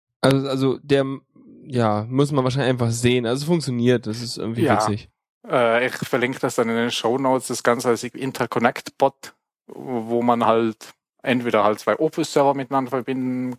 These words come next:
Speaker 2: kann oder jetzt seit gestern auch, äh, mit zwei Nicht-Op-, also zwei,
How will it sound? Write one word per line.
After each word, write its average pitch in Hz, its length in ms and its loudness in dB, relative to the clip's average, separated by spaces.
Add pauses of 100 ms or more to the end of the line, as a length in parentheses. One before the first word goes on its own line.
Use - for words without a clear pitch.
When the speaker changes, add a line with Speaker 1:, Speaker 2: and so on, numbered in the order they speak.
Speaker 2:
kann 123 260 -2
oder 123 280 2
jetzt 113 160 0
seit 110 220 -2
gestern 117 600 -2
auch, - 520 0
äh, 113 200 2
mit 113 200 0 (580)
zwei 127 420 2
Nicht-Op-, 127 1160 -2
also 104 240 2
zwei, 110 500 2